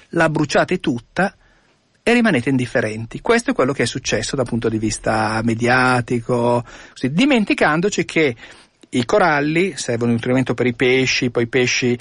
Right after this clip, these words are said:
che mangiano i coralli ma-, vengono mangiati da altri pesci che sono quelli che noi mangiamo, i coralli proteggono dalle onde le isole, le coste,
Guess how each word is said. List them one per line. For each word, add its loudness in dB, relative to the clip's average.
che -4
mangiano 2
i 0
coralli 2
ma-, -4
vengono 0
mangiati 0
da 2
altri -2
pesci 0
che -4
sono 0
quelli -2
che -4
noi 0
mangiamo, 2
i 0
coralli 2
proteggono 0
dalle 0
onde 2
le -10
isole, 2
le -4
coste, 2